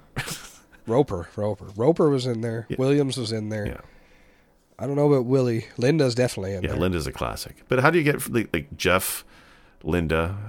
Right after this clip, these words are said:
Speaker 1: Okay, okay, team, look. Look. Technos. Team get together. We need names for our bad guys. <laughs> We only have six of 'em, okay? So let's give us your best names. Jeff. Like, no.
Speaker 2: Jeff.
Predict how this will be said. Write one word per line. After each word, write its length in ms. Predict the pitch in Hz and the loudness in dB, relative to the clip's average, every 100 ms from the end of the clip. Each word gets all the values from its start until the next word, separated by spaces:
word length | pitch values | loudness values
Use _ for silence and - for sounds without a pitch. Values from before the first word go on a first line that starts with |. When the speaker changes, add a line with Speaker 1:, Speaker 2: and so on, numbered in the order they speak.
| - - | -10 -6
Speaker 1:
Okay, 380 | 90 113 104 - | 0 2 2 2
okay, 320 | 101 127 107 | 4 4 4
team, 520 | - 110 95 80 95 | 0 0 0 0 -6
look. 340 | 98 76 - - - - _ _ _ - | -2 -2 -4 -18 -20 -20 _ _ _ -4
Look. 220 | 73 - - - _ _ _ _ | -4 -4 -20 -20 _ _ _ _
Technos. 680 | - 101 82 71 71 - - - _ _ _ _ | -2 -2 0 -4 -4 -8 -10 -20 _ _ _ _
Team 220 | - 113 104 | 0 2 2
get 120 | - | 0
together. 440 | 80 73 71 71 - | 0 -2 -4 -6 -2
We 160 | 87 113 | 0 4
need 160 | 120 | 4
names 400 | 101 98 95 85 | 4 4 4 0
for 200 | - 85 | 0 2
our 80 | 80 | 2
bad 260 | 76 76 73 | 2 -2 0
guys. 340 | 67 64 - | -4 -4 -2
<laughs> 0 | |
We 80 | 120 123 - | 0 0 4
only 160 | 190 135 | 4 4
have 240 | 131 113 | 2 2
six 320 | - 113 95 - | 4 2 2 0
of 100 | 76 | 0
'em, 180 | 65 - | -4 -8
okay? 400 | 71 - 82 78 - - - - | -10 -4 -2 -2 -4 -18 -16 -2
So 240 | - 220 370 | 6 8 8
let's 280 | - 208 359 | 6 4 6
give 160 | 107 | 6
us 180 | 254 - | 4 2
your 120 | 110 | 2
best 480 | 98 - 107 107 - | 0 6 6 6 2
names. 320 | 98 85 73 - - - - - - | 0 0 -2 -8 -16 -16 -18 -14 2
Jeff. 640 | 135 143 143 - - - - - - - _ - | 8 10 8 4 -6 -10 -16 -20 -20 -20 _ -12
Like, 220 | 101 - | -12 -8
no. 340 | 95 73 - - | -2 -2 -2 6
Speaker 2:
Jeff. 400 | 143 - 640 | 8 8 0